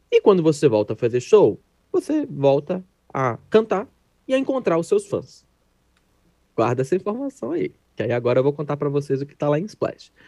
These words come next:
Um fã de Joelma não foi recepcionado da forma como esperava. Após viajar quatorze horas pra conhecer a cantora, a artista se recusou a tirar foto com o rapaz.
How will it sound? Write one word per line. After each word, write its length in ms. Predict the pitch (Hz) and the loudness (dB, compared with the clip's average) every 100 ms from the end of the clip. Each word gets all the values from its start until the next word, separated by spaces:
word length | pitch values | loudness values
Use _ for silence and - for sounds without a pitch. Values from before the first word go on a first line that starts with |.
| - - | -20 -6
Um 60 | 262 | -2
fã 140 | 311 | 0
de 80 | 277 | 4
Joelma 320 | 233 226 226 | 6 6 4
não 140 | 226 226 | 2 2
foi 160 | 220 | 4
recepcionado 800 | 214 208 202 - 190 170 175 170 | 4 2 -2 -2 -2 0 0 0
da 160 | 165 156 | -2 -2
forma 540 | - 156 156 165 160 | -2 0 2 0 -4
como 200 | - 156 | -2 -4
esperava. 420 | 160 - 170 143 | -4 -2 0 0
Após 220 | 123 120 120 | 0 -4 -2
viajar 260 | 113 131 | -2 -4
quatorze 640 | 143 123 _ 160 190 175 | -6 -10 _ 4 4 4
horas 340 | 180 131 139 143 | 4 4 2 0
pra 160 | - 147 | -4 -6
conhecer 440 | 175 170 - - | -4 -6 -2 -2
a 60 | 185 | -2
cantora, 560 | - 190 139 107 98 - - - | -2 -2 2 2 0 -8 -12 -2
a 80 | 120 | -2
artista 440 | 139 - 208 180 | -2 -4 -2 -2
se 120 | - | 0
recusou 440 | 160 180 180 160 185 | 2 2 0 0 0
a 40 | |
tirar 240 | 185 185 | -2 -6
foto 400 | 208 - 185 185 | -6 -2 -2 0
com 180 | 190 202 | -4 -2
o 40 | 208 | -2
rapaz. 540 | 226 - 143 143 - | -4 0 0 -2 -12